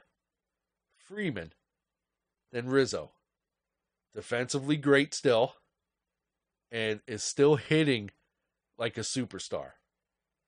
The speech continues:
Rizzo is probably on the downside. You can get him cheaper than what it would cost to get Freeman, but if I had my option,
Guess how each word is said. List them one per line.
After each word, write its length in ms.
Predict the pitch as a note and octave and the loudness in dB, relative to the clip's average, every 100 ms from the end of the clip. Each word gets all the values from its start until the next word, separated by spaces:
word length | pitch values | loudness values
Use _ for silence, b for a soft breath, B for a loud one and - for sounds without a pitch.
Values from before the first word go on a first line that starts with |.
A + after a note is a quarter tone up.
| _ _ _ _ _ | _ _ _ _ _
Rizzo 420 | G2+ B2+ B2+ D#3 D3+ | -8 -2 4 6 6
is 100 | - | 2
probably 520 | - C#3 D3+ D#3 D#3+ | 4 6 6 6 6
on 180 | D3+ D#3 | 6 4
the 80 | |
downside. 680 | D3 D3+ D3+ D3 F#3 D3+ G#2+ | 4 4 4 2 4 6 4
You 80 | B2 | -4
can 160 | E3 E3 | -6 4
get 200 | F#3+ D#3+ | 6 6
him 140 | F3 | 0
cheaper 520 | - G3+ F#3 D3+ B2+ _ _ _ _ _ _ | -2 -4 0 2 0 _ _ _ _ _ _
than 140 | C#3 C3+ | 0 2
what 120 | C3+ | 2
it 80 | A#2 | 0
would 180 | B2+ | -4
cost 320 | - D3 C#3+ C#3 | 6 6 6 2
to 60 | |
get 240 | C3 A#2+ - _ _ _ _ _ _ | 0 0 -2 _ _ _ _ _ _
Freeman, 560 | _ A3+ B3 D3 G2 | _ -2 0 0 -2
but 160 | G#2+ G#2+ | -2 0
if 120 | B2 | 4
I 140 | C#3+ | 4
had 300 | C3+ E3+ F3 | 6 6 4
my 220 | E3 D#3+ - | 4 0 0
option, 580 | E3 G3+ - A#2 F2 | 0 0 0 -4 -6